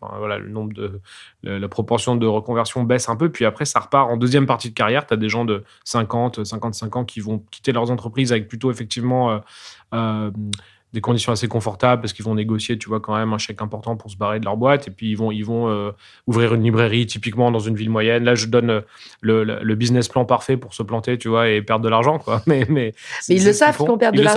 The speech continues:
Speaker 2: l'argent.
Speaker 1: Ouais,
Speaker 2: Ouais.
Speaker 1: en général, ils, ils en ont conscience. Mais, euh, donc, c'est un peu des, c'est des reconversions de, moi, ce que j'appelle ça, j'appelle ça des reconversions de style de vie, c'est-à-dire, c'est pas une reconversion, euh, stratège.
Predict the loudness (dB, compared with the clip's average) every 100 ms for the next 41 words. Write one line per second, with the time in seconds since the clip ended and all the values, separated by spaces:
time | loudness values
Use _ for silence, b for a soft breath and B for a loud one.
0 | 4 2 0 2 2 0 -2 -2 -2 -6
1 | -8 -10 -10 -10 -10 -6 -6 -8 B B
2 | B 4 6 8 6 6 4 4 4 2
3 | 4 4 2 0 2 6 6 6 4 2
4 | 2 2 4 4 6 4 2 0 -4 -4
5 | -4 -6 -8 -8 -8 -6 -2 0 0 0
6 | -2 0 0 0 0 2 2 0 0 2
7 | 2 B B B -8 0 4 4 4 2
8 | 2 2 0 0 2 4 6 6 4 4
9 | 2 -2 -2 0 4 2 2